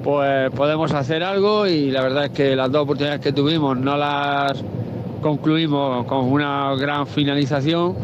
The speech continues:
y entonces, pues, la segunda parte lo pagamos con, con ese resultado. Bueno, pues ya nos queda menos, ya las ilusiones de seguir en Copa se nos, se nos acabaron la semana pasada. Vamos a intentar ir el domi-, el sábado al Palmar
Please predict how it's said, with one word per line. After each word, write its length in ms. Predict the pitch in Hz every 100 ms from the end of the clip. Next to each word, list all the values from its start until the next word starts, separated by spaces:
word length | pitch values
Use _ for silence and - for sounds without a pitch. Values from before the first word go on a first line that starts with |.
| - - - - -
y 80 |
entonces, 440 | 139 127 151 147 156
pues, 160 | 139 135
la 80 | 127
segunda 280 | 139 139
parte 320 | 131 131 127 139
lo 120 | 123
pagamos 480 | 117 120 123 127 120
con, 580 | 120 113 107 107 117 -
con 160 | 139 139
ese 200 | 131 117
resultado. 540 | 113 110 - 123 104 - - - - - - - -
Bueno, 320 | 202 208 196 -
pues 160 | 147 143
ya 380 | 147 147 147 143
nos 140 | 139
queda 260 | 147 147 143
menos, 380 | 190 202 202
ya 360 | 165 156 151 147
las 140 | 147
ilusiones 460 | 147 139 165 165 156
de 80 | 151
seguir 260 | 151 147 147
en 80 | 127
Copa 480 | 175 165 151 143 135
se 120 | 147
nos, 200 | 143 139 143 139 -
se 200 | - 135
nos 120 | 135
acabaron 800 | 151 147 139 143 151 147 147 143
la 140 | 143 135
semana 280 | 143 143
pasada. 500 | 135 131 175 180 190 190 - - - - -
Vamos 300 | 165 165 160
a 40 |
intentar 560 | 156 160 147 165 170 160
ir 220 | 160 156
el 160 | 151 147
domi-, 320 | 147 165 156
el 140 | 143
sábado 480 | 123 180 175 151 147
al 160 | 143 139
Palmar 480 | 139 143 165 147